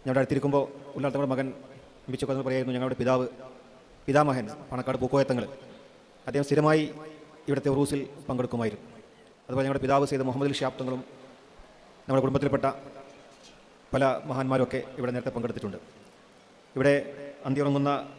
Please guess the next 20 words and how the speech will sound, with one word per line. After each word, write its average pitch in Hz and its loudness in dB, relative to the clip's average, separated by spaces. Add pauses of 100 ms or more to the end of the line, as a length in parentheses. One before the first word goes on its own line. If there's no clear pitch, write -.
(120)
മഹാനായ 135 0
സയ്യിദ് 135 -4
മുഹമ്മദ് 135 -2
ഷെഫ്-, 127 -6
ഷെരീഫുൽ 135 0 (240)
മദനി 127 -2
ഖദ്ദസല്ലാഹു 127 0
സിറഹുൽ 123 0
അസീസ്, 110 -6 (1200)
അവർ 135 6 (1040)
നൂറ്റാണ്ടുകൾക്ക് 143 2
മുമ്പ് 139 4 (100)
ഇവിടെ 139 4
എത്തി 143 -2 (1300)
നടത്തിയിട്ടുള്ള 143 4 (420)
പ്രബോധന 143 2
പ്രവർത്തനങ്ങളും 131 0 (1000)
ആത്മീയ 143 4 (1000)
മേഖലയിൽ 143 4 (280)
നിറഞ്ഞുകൊണ്ട് 139 2